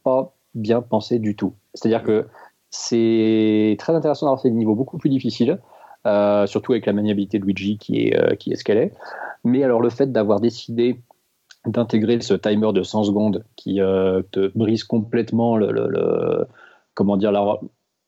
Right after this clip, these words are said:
la composante exploration, euh, et qui te force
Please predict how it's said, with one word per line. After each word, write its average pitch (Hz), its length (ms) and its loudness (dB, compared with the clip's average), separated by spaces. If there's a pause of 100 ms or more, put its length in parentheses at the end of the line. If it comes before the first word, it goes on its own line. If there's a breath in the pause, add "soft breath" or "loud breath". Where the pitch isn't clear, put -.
la 113 140 0
composante 110 400 0
exploration, 120 720 0 (380 loud breath)
euh, 98 280 2
et 107 100 2
qui 107 120 -4
te 110 120 2
force - 580 -4